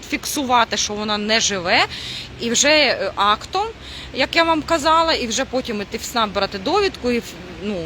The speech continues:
далі подавати до суду разом з цією довідкою, що людина проживає. А, так, до шлюбу придбана. Якщо, ну, якщо він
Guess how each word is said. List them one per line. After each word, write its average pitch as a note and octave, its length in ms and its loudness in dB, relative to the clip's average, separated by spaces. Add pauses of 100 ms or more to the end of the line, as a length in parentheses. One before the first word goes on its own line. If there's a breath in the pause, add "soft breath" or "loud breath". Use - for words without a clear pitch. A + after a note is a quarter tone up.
(400)
далі D4 260 6
подавати G#3+ 460 0
до F#3+ 100 -6
суду B3+ 300 -4
разом G3+ 300 -6
з - 40 -12
цією F#3 140 -6
довідкою, G#3+ 320 -6 (260)
що - 80 -6
людина F#3 400 -4
проживає. E3+ 440 -4 (1700)
А, E3 180 -8
так, B3+ 200 2
до B3 100 -2
шлюбу E3+ 400 -6
придбана. D#3+ 460 -6 (100)
Якщо, G#3+ 520 -2 (3500)
ну, G3 380 0
якщо C4+ 360 2
він A3+ 180 0